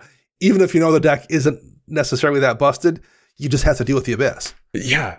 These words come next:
Speaker 2: I, I, I think that also is kind of a quality, like the same thing I, I mentioned about your decks, that out of nowhereness versus something broadcasting, telegraphing the game plan, like the Abyss <laughs> does, or like some of those.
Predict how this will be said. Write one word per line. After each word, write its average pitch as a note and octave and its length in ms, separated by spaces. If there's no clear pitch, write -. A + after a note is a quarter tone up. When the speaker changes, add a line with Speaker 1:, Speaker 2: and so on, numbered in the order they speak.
Speaker 2:
I, D#3 60
I, E3 380
I D3+ 40
think - 380
that C#3+ 420
also B2+ 440
is A2 260
kind A2 180
of A2+ 80
a A2 60
quality, G2+ 500
like A2 160
the C3+ 80
same E3 220
thing C3+ 200
I, G#2+ 220
I G#2 140
mentioned G#2+ 400
about F#2+ 260
your D3 180
decks, G2 260
that G2 200
out G#2+ 140
of G2 140
nowhereness G2 720
versus G2+ 360
something G2 400
broadcasting, F#2 760
telegraphing F#2 640
the F2 80
game A2 260
plan, E2+ 400
like E2+ 220
the G2 180
Abyss E2+ 340
<laughs> - 20
does, - 480
or A#2 120
like G2 200
some A2 160
of F2+ 100
those. F2+ 300